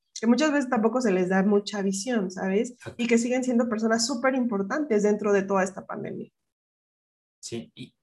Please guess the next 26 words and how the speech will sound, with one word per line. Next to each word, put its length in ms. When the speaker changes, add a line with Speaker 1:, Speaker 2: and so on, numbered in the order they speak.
Speaker 2:
y 140
aquí, 520
o 80
sea, 380
justamente 440
lo 80
hablábamos 460
antes 280
de, 480
de 60
entrar 420
como 400
al 160
podcast 420
en 80
sí, 300
de, 460
de 180
que 100
yo 140
también 260
apliqué 420
para 240
esa 180
vacante, 420
pero 560